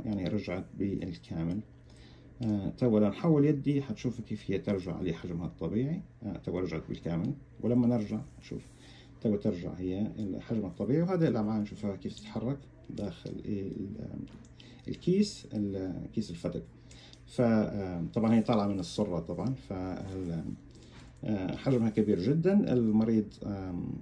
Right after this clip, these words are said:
طبعًا كان عنده زيادة في الوزن، فحطيناه على دواء باش نقص الوزن بتاعه، نقص في حدود ثلاثين كيلو، وهذا اللي خلاه، آم، آه، يعني candidate أو إن الدكتور يقدر يدير العملية. وإلا إذا كان استمر على زيادة الوزن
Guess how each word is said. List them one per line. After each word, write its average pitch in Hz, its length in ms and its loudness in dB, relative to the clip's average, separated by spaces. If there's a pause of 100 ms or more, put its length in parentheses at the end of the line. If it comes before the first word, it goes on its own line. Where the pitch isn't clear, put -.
(340)
طبعًا 87 360 -2
كان 85 120 -2
عنده 90 180 -2
زيادة 95 280 2
في 87 80 -4
الوزن، 151 300 4
فحطيناه 127 800 2
على 104 220 4
دواء 104 320 2 (680)
باش - 340 2
نقص 101 300 2
الوزن 107 300 2
بتاعه، 139 260 0
نقص 147 220 0
في - 100 -14
حدود 113 260 0
ثلاثين 101 320 -4
كيلو، 160 360 2
وهذا 120 300 0
اللي 101 140 0
خلاه، 95 460 -4 (240)
آم، 87 400 -4 (840)
آه، - 260 -8
يعني 92 440 -6
candidate 131 480 2
أو 101 240 -4 (760)
إن 95 160 -2
الدكتور 92 1040 -2
يقدر - 340 -2
يدير 85 220 -2
العملية. 82 680 -4
وإلا 90 420 -4
إذا 85 120 -4
كان 95 140 -4
استمر 107 340 0
على 92 180 0
زيادة 98 260 2
الوزن 110 340 0